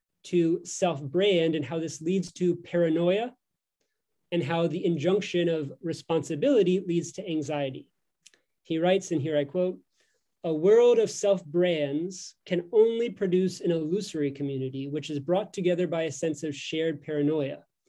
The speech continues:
The community of self-brands is characterized by the need, by need and distrust. The need for others to buy into the brand and the distrust that others have and will continue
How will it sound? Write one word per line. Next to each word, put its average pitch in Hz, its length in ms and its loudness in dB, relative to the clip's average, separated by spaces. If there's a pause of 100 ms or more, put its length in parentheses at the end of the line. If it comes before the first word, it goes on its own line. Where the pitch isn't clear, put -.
(440)
The 160 80 -8
community 208 640 4
of 196 80 4
self-brands 175 680 2
is 147 120 -6
characterized 156 720 -4
by 147 160 -2
the 143 100 -2
need, 180 480 2 (340)
by 156 180 2
need 240 540 2 (200)
and 170 160 0
distrust. - 720 -6 (1160)
The 170 160 0
need 196 600 4 (340)
for 180 240 -2
others 214 360 6
to 185 120 0
buy 175 300 0
into 190 400 0
the 165 80 -6
brand 147 560 -2 (340)
and 170 160 2
the 165 60 0
distrust 214 640 -4
that 185 180 -2
others 170 320 0
have 190 380 0
and 160 200 0
will 233 220 6
continue 190 800 -2